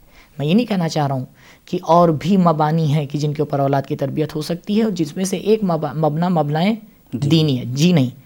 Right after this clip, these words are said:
Speaker 1: بلکہ میرا ماننا یہ ہے کہ فقط اسلامی اور دینی ہی مبنا ہے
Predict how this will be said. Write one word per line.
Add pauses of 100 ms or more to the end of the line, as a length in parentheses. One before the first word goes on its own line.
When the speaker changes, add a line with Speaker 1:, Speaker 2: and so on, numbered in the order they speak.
(340)
Speaker 1:
بلکہ
میرا
ماننا
یہ
ہے (340)
کہ
فقط
اسلامی
اور
دینی
ہی
مبنا
ہے